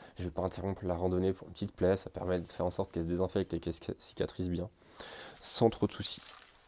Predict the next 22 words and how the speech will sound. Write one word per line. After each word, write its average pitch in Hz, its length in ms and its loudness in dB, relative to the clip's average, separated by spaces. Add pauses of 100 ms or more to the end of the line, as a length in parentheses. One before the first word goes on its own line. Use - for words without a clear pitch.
(160)
Scotch, - 520 4 (360)
toujours 101 300 8
utile, 90 260 4 (1080)
par 113 120 12
exemple 101 240 12
pour 101 100 6
maintenir 92 240 6
le 95 80 4
préservatif 92 500 6
en 90 60 6
place. - 380 6 (800)
Des 98 720 10 (180)
pinces 131 240 12
anti-tiques, - 680 2
ça 123 120 2
ressemble 120 240 6
à - 20 6
des 95 120 4
petits - 180 2
pieds - 160 2
de 101 60 4
biche. 107 400 2